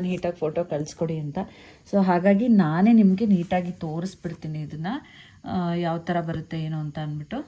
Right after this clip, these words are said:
ನೋಡಿ, ಪುಟ್ಟದು ಇದು ನಿಮ್ಗೆ ಒಂದು, ನಾನೊಂದು ಟೆನ್ ಗ್ರಾಮ್ಸಲ್ಲಿ ನೋಡೋಣ ಅನ್ಕೊಂಡು ಹೋಗಿದ್ದೆ, but ಇದು ಜ-, ಆ, just ಒಂದು ನೈನ್ ಗ್ರಾಮ್ಸ್ ಆ ಥರ ಎಲ್ಲ ಇತ್ತು. So ಇನ್ನೇನ್ ಮಾಡೋದು, ನಂಗೆ ಇಷ್ಟ ಆಯ್ತಲ್ಲ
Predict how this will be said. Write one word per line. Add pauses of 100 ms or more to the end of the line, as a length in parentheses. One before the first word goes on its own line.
(300)
ನೋಡಿ, (680)
ಪುಟ್ಟದು
ಇದು
ನಿಮ್ಗೆ
ಒಂದು, (380)
ನಾನೊಂದು
ಟೆನ್
ಗ್ರಾಮ್ಸಲ್ಲಿ
ನೋಡೋಣ
ಅನ್ಕೊಂಡು
ಹೋಗಿದ್ದೆ,
but
ಇದು
ಜ-,
ಆ,
just
ಒಂದು
ನೈನ್
ಗ್ರಾಮ್ಸ್
ಆ
ಥರ
ಎಲ್ಲ
ಇತ್ತು. (440)
So (500)
ಇನ್ನೇನ್
ಮಾಡೋದು,
ನಂಗೆ (240)
ಇಷ್ಟ
ಆಯ್ತಲ್ಲ